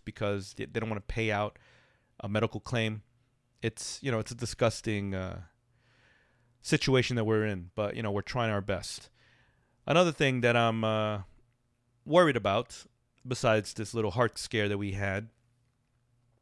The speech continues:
and it's funny 'cause I'm learning, as I mentioned, I have a class called American Government,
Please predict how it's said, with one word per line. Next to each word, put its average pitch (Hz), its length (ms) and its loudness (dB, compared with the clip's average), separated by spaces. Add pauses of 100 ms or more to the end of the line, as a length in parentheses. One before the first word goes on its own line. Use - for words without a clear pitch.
(160)
and 135 120 2
it's 135 100 2
funny 156 220 6
'cause 127 240 2
I'm 123 160 4
learning, 127 540 2
as 120 120 -4
I 127 60 6
mentioned, 120 400 0
I 110 100 2
have 117 160 2
a 107 60 0
class 113 260 2
called 110 220 0
American 107 320 -2
Government, 143 560 0